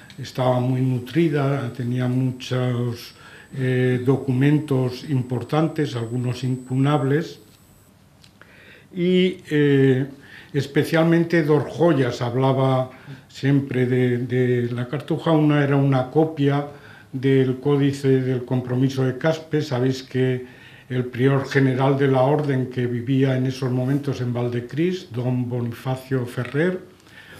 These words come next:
fue uno de los tres compromisarios que asisten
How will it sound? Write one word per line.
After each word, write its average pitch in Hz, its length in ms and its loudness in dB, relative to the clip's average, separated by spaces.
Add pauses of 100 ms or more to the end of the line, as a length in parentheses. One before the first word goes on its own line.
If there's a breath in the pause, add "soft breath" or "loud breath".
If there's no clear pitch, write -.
fue 139 180 2
uno 139 300 4
de 135 60 4
los 131 300 0
tres - 280 -2
compromisarios 139 1000 -2
que 135 140 -6
asisten 127 720 -6